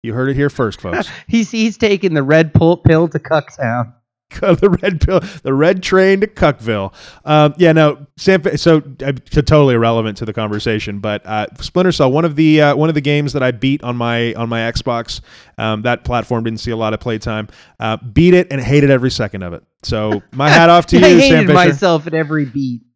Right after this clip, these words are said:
Speaker 1: I was going through this phase where I was like, "If I buy a game, I must beat it." And that was one of those that I bought during that dark, dark period. Sam Fisher, you got way more time than you deserved.
Speaker 2: Sometimes you gotta just say no.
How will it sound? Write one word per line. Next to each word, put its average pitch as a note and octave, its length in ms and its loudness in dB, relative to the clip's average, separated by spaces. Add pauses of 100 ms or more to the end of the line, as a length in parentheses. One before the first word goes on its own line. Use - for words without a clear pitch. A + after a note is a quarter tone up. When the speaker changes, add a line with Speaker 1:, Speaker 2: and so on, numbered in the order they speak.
Speaker 1:
I D#3+ 80 0
was F3+ 140 2
going G3 180 2
through F3+ 120 2
this E3 160 2
phase C#3 380 0
where B2 100 0
I A#2 60 2
was A#2+ 140 0
like, A#2+ 180 -2
"If A#2+ 140 -10
I D3 100 0
buy D3 220 4
a C#3 60 4
game, C3 240 0
I A#2 100 -2
must A#2 340 -4
beat A#2 180 -2
it." G#2 160 -8
And A#2 120 -10
that A#2+ 60 -2
was A2+ 180 -4
one A#2 120 -4
of A2+ 60 -4
those A2+ 220 -4
that A2+ 100 -6
I A2 80 -4
bought G#2+ 260 -4
during A2 220 -6
that G#2+ 160 -8
dark, G#2+ 240 -4
dark G#2+ 220 -6
period. A2 400 -6 (280)
Sam C#3+ 240 -2
Fisher, D3+ 460 0
you C#3 100 -6
got B2 200 -2
way B2 280 0
more C3 220 -2
time A#2+ 260 -4
than A#2 120 -6
you A#2 100 -4
deserved. F#2+ 500 -8 (440)
Speaker 2:
Sometimes D#3 520 -8
you C#3 60 -10
gotta C3 180 -2
just A#2+ 220 -8
say A#2 200 -6
no. A2 360 -10